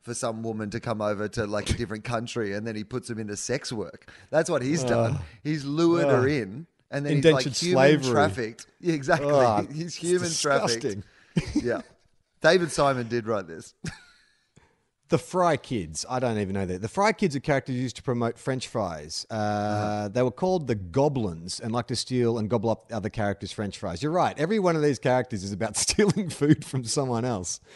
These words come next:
Speaker 1: Right. This is, like, it's essentially the entire thing is one of these people wants to steal your food.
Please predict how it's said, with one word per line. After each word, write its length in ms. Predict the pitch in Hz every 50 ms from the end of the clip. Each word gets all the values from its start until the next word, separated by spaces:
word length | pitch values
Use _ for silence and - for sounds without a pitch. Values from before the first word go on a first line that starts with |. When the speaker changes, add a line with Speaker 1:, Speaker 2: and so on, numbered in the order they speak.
| _ -
Speaker 1:
Right. 400 | 127 143 156 180 214 233 143 - - _ -
This 300 | - - 165 175 196 190
is, 180 | 180 170 151 -
like, 220 | 156 175 170 170 160
it's 160 | 175 165 180
essentially 540 | 180 143 190 202 208 196 208 214 214 196 185
the 240 | 151 165 160 160 160 -
entire 440 | 151 147 139 160 147 143 156 160 160
thing 240 | 151 - 131 127 131
is 300 | 123 120 113 113 - - - - - _ -
one 240 | 110 131 135 135
of 140 | 139 131 117
these 180 | 131 127 127 120
people 380 | - 127 117 104 104 117 110
wants 220 | 107 110 110 107 -
to 80 | 107 107
steal 320 | 101 - - 120 110 107
your 160 | 104 104 107
food. 400 | 98 104 104 101 90 87 95 _